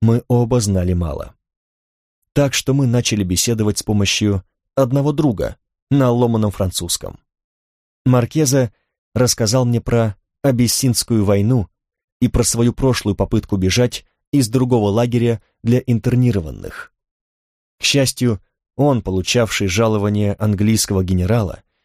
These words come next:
недостатка в деньгах не испытывал. Кроме того, у него была возможность достать для совместного побега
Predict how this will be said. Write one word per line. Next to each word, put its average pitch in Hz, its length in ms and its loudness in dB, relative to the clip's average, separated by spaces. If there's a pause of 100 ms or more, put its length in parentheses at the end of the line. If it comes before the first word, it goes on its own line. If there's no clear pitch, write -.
(180)
недостатка 110 680 0
в 98 80 -2
деньгах 104 540 2
не 104 180 2
испытывал. 62 640 -6 (840)
Кроме 165 300 2
того, 69 400 -8 (580)
у 107 100 2
него 101 300 2
была 113 280 2
возможность 107 760 -2
достать 110 580 -2
для 113 180 0
совместного 110 600 -2
побега 90 520 -2